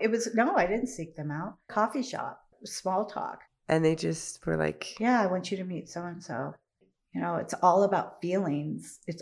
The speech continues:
Speaker 1: all being impressed on. It's all about, feelings is a big thing. That's why as Christians, we don't live by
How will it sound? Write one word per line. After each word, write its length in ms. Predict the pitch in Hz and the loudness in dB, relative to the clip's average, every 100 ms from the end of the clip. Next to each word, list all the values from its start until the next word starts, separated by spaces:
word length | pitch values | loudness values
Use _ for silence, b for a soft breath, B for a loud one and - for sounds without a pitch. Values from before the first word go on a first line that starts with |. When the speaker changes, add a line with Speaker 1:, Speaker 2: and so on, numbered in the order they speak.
| - | 2
Speaker 1:
all 260 | 170 180 175 | 2 2 -2
being 260 | 185 170 | -4 -2
impressed 600 | 151 147 - 175 190 - | -4 -4 -6 -2 -2 -4
on. 460 | 143 - 151 160 196 b b b b | -6 -6 -6 -8 -10 b b b b
It's 200 | 170 - - | -6 -6 -2
all 540 | 170 180 185 190 185 | 2 4 4 4 4
about, 640 | 170 180 170 165 151 - - b b b b | 2 2 2 2 0 -4 -14 b b b b
feelings 500 | - 226 277 294 254 | 2 6 8 8 6
is 120 | 196 185 | 4 0
a 60 | |
big 320 | - 190 190 - | 2 0 0 -2
thing. 220 | 196 165 | 0 0
That's 260 | 180 190 214 | -2 -2 4
why 560 | 214 202 196 196 196 B B B | 6 6 6 6 2 B B B
as 200 | 196 196 | 4 4
Christians, 640 | - 233 - 190 165 165 180 | 2 2 2 0 -2 -4 -2
we 100 | 185 | -2
don't 240 | 170 - | -2 -2
live 260 | 170 165 - | -2 -4 -4
by 160 | 143 | -6